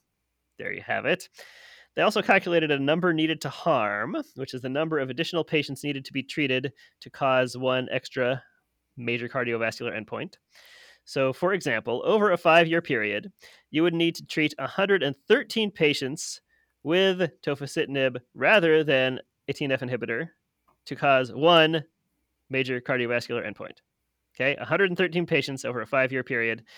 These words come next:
tofacitinib five milligrams twice daily versus T N F inhibitor to get one major cardiovascular endpoint. And I don't want people to have one major cardiovascular endpoint, but I like to think this kind of puts it in perspective. For ten milligrams twice a day, that number needed to harm is sixty-four over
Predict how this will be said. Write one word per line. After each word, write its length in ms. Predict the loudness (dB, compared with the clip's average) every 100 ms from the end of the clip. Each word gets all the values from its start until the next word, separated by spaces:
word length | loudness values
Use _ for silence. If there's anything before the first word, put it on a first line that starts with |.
| -20 -20 _ _
tofacitinib 540 | -4 -2 -4 -2 -4 2
five 180 | 2 4
milligrams 440 | 2 2 2 0
twice 240 | 0 0
daily 300 | 0 0 0
versus 500 | 0 0 0 -2 -6
T 140 | -6 -2
N 60 |
F 80 | 0
inhibitor 380 | 0 -2 -2 -4
to 180 | -6 -8 -4
get 180 | -4 0
one 280 | 4 4 4
major 260 | 0 -2
cardiovascular 520 | -4 -2 0 -2 -6 -10
endpoint. 240 | -14 -20 _ _ _ _ -2
And 80 |
I 40 | 0
don't 100 | 2
want 180 | 2 2
people 200 | 0 2
to 60 |
have 120 | 0
one 180 | 2 0
major 220 | 0 -2
cardiovascular 600 | -4 -4 -2 -4 -6 -8
endpoint, 280 | -10 -8 -10 -8
but 80 | -2
I 60 |
like 160 | -2 -2
to 60 | -4
think 180 | -10
this 100 | -10
kind 140 | -8 -8
of 60 |
puts 180 | -8 -10
it 40 | -10
in 80 |
perspective. 480 | -10 -6 -6 -4 -6 -8 -20 -20 -20 _
For 100 | -6
ten 240 | 0 2
milligrams 420 | 4 6 4 2
twice 240 | 0 -2 0
a 20 |
day, 160 | 0 0
that 260 | 2 0
number 320 | -2 -2 -2 -4 -6
needed 280 | -6 -6 -6
to 60 | -8
harm 320 | -6 -6 -6
is 100 | -8
sixty-four 1000 | -10 -8 -8 -8 -8 -6 -6 -4 -6 -6
over 200 | -10 -12